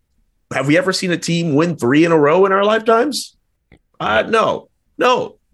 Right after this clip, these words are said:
So at the very least, you can lean on the fact that it would be great. Pittsburgh, it'd be like, "Oh, come on, they, they did this already. Like, give me somebody new. Like, we're, like, why are you guys coming out and doing this now?" As special as it would be. And I realize I might be angering Pittsburgh Penguins fans. That doesn't mean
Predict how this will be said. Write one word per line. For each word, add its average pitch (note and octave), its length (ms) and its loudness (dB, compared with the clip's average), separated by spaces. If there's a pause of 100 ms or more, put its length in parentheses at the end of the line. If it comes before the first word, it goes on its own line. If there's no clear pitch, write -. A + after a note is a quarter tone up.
So G#3 200 0
at G3+ 100 -4
the F#3 80 0
very G3+ 400 0
least, E3 260 -2
you E3 60 -6
can G#2 200 -4
lean C3 140 -2
on C3+ 120 -2
the G#2+ 80 -4
fact G#2+ 260 -4
that G2+ 100 -2
it G2 40 -2
would G2 120 -4
be F2 100 -10
great. D2 280 -6 (460)
Pittsburgh, A3+ 680 0
it'd E3 120 0
be D3+ 100 -2
like, A2+ 220 -2
"Oh, F2+ 140 -16
come A2+ 260 -4
on, C3 280 0
they, G#2+ 120 0
they A2+ 200 -4
did F#3+ 300 -2
this D#3+ 220 -2
already. A#2 560 -2
Like, B2+ 400 -4 (320)
give D3+ 140 -2
me F#3 100 -6
somebody F#3+ 560 -2
new. G#3+ 500 2
Like, C3+ 200 -4
we're, F#3 240 2
like, E3 220 0
why F3+ 120 -2
are G3+ 40 0
you G3 160 -2
guys G#3+ 220 -2
coming G#3+ 220 -2
out G#3+ 80 -2
and F#3 80 -6
doing G3+ 180 2
this G3 180 -4
now?" F#3+ 160 -2
As A#2 200 -4
special E3 340 -2
as C#3 120 -2
it - 140 -2
would G#2 160 -4
be. - 220 -10 (240)
And A2 80 -2
I A2+ 40 2
realize B2+ 280 2
I B2+ 60 0
might A2 180 -2
be A2+ 160 -4
angering F#2+ 340 -4
Pittsburgh - 400 -6
Penguins E2+ 360 -8
fans. - 260 -8 (200)
That A#2+ 80 0
doesn't D#3 180 -2
mean C#3 340 -2